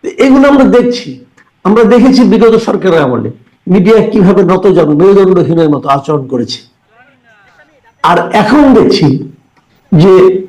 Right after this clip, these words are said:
কোনো একটা ঘটনা যখন আমাদের মিডিয়া হয় ছাপতেই পারছে না, আবার যদিও বা ছাপছে নানা ধরনের প্রশ্নের মুখে পড়ছে। কিন্তু সেই একই খবর যখন বিদেশি কোনো মিডিয়া আমরা দেখতে পাচ্ছি, তখন ওইটাকে আমরা ন্যাশনাল ইস্যু বানিয়ে ফেলছি।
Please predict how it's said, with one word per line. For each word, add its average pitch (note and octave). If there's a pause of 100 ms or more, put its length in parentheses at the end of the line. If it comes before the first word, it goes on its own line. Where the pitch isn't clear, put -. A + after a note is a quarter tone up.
(140)
কোনো B3+
একটা C4+
ঘটনা E3
যখন F#3+ (280)
আমাদের B3
মিডিয়া B3
হয় A3+
ছাপতেই A3
পারছে A3+
না, - (420)
আবার F3+
যদিও A3
বা B3
ছাপছে E3 (140)
নানা G#3
ধরনের F#3
প্রশ্নের D#3+
মুখে -
পড়ছে। C#3
কিন্তু A3
সেই B3
একই A3
খবর - (920)
যখন A3
বিদেশি A#3
কোনো C4
মিডিয়া G#3
আমরা F3
দেখতে C#3+
পাচ্ছি, D3 (340)
তখন B3
ওইটাকে A#3
আমরা G3+
ন্যাশনাল G3
ইস্যু -
বানিয়ে D#3
ফেলছি। -